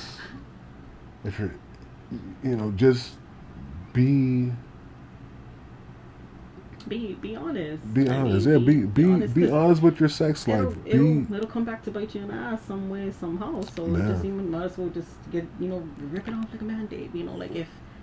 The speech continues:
Speaker 2: I mean, 'cause, like, we were saying, too, like, to some people, you might be fucking, you know, like, a hundred, you know, on the, on the, the scale.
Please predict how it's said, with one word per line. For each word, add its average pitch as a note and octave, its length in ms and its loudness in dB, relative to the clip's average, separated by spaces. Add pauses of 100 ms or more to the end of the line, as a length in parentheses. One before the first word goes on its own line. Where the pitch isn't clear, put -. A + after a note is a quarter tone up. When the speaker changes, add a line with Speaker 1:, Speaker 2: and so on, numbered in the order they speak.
(600)
Speaker 2:
I A#3+ 60 -2
mean, C4+ 120 0
'cause, B3+ 300 -4
like, G#3+ 180 -4 (560)
we A3 120 0
were A#3 80 -2
saying, G#3 260 -4
too, B3 160 -10
like, E3+ 180 -10
to G3 80 -6
some F#3+ 220 -8
people, F#3+ 360 -10
you E3+ 180 -6
might E3+ 280 -8
be C#3 280 -12 (540)
fucking, D3+ 460 -8 (140)
you E3+ 80 -10
know, D3+ 160 -10 (120)
like, - 100 -12 (760)
a C3+ 40 -14
hundred, E3 600 -6 (360)
you E3 120 -4
know, D3+ 280 -6 (200)
on D#3 140 -8
the, C#3+ 140 -8
on D#3 120 -4
the, C3+ 100 -8 (400)
the E3 80 -8 (100)
scale. D3 380 -8